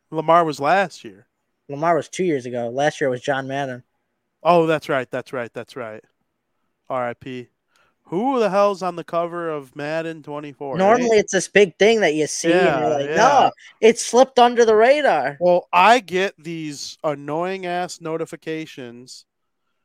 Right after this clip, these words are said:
Speaker 1: on my phone of everything that happens with the Jacksonville Jaguars, so I know it ain't Trev.
Speaker 2: It's a big player, though.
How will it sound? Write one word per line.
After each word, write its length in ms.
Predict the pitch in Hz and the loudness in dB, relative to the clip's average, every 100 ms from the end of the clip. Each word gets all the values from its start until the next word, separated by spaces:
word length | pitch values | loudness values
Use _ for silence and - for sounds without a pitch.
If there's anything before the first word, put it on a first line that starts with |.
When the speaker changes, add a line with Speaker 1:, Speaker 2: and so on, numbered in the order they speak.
| _ - | _ -6
Speaker 1:
on 240 | 160 165 | -4 -2
my 160 | 160 151 | -4 -6
phone 400 | - 160 147 131 | -4 -4 -4 -8
of 160 | 123 - | -14 -8
everything 480 | 147 147 143 160 156 | -8 -8 -12 -14 -10
that 200 | 147 135 | -10 -8
happens 460 | 139 139 156 143 | -8 -8 -8 -10
with 120 | 139 - | -14 -16
the 80 | |
Jacksonville 640 | 131 139 139 - 147 143 135 | -10 -6 -6 -8 -12 -10 -10
Jaguars, 800 | 131 123 135 147 156 190 - - _ _ _ _ | -6 -6 -4 -2 -2 -4 -10 -20 _ _ _ _
so 140 | - 170 | -2 0
I 140 | 151 | 0
know 300 | 156 208 269 | 4 6 6
it 80 | 220 | 4
ain't 180 | 180 151 | 0 -6
Trev. 500 | - 151 110 104 - _ _ _ _ _ _ _ | -6 -6 -6 -12 -20 _ _ _ _ _ _ _
Speaker 2:
It's 200 | 143 143 | -16 -10
a 60 | 156 | -10
big 300 | 131 151 135 | -8 -10 -8
player, 320 | 151 160 139 | -8 -8 -8
though. 180 | 120 117 | -10 -14